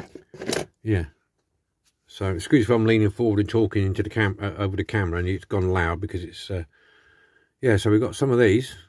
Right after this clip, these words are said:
That's obviously a John Deere. Yeah. So we've got these in different arrays of, uh,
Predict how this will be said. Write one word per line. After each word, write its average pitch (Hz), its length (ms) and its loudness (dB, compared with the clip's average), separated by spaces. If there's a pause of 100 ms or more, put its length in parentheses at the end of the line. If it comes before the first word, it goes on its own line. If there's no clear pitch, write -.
(180)
That's 85 180 -14
obviously 82 320 -6
a - 20 -10
John 82 320 -4
Deere. 107 300 2 (1600)
Yeah. 117 260 2 (540)
So - 760 -20
we've 101 100 0
got 107 140 0
these 104 220 4
in 90 120 -2
different 95 380 -4
arrays 92 500 0
of, 87 260 -6
uh, 90 140 -2